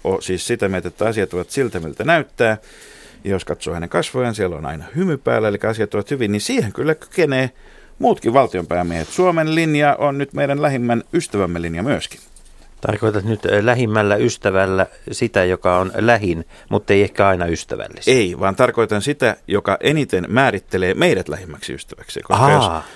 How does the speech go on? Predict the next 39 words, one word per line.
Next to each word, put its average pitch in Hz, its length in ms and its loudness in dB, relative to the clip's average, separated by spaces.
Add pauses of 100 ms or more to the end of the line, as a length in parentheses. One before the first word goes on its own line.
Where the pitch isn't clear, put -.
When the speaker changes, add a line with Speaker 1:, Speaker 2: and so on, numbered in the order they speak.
(200)
Speaker 1:
ystävien 143 500 2
ystä-, 117 180 2
Speaker 2:
ymmärrän. 87 240 2 (180)
Speaker 1:
jos - 160 -2
vihollisten 185 420 2
viholliset 113 540 0
on 80 160 -2 (1000)
ystäviä, 135 560 4 (160)
Speaker 2:
Mm. 123 100 2
Speaker 1:
niin 113 240 2 (160)
totta 120 220 -4
kai 127 180 2
myöskin 117 340 -2
sellainen, 101 380 0
joka 92 220 -2 (200)
katsoo, 92 360 -4
että - 180 -8
me 92 100 -4
olemme 85 240 -4
lähin 82 280 -6
ystävä, 80 400 -10
niin, 78 260 -12 (120)
niin, 80 240 -10
tota, 82 380 -6 (100)
niin, 80 240 -8 (100)
niin 87 220 -8
meidän 90 260 -4
täytyy 85 300 -4
olla 104 120 0
sen 95 260 -2
ystävä. - 380 -16 (300)
Tai 98 140 0
sitten - 340 -4
itkemme 80 360 -8
olemme 67 200 -16
Speaker 2:
Mm. - 60 -12
Speaker 1:
ystäviä, 78 320 -12
mutta 71 220 -12
kuitenkin. - 400 -8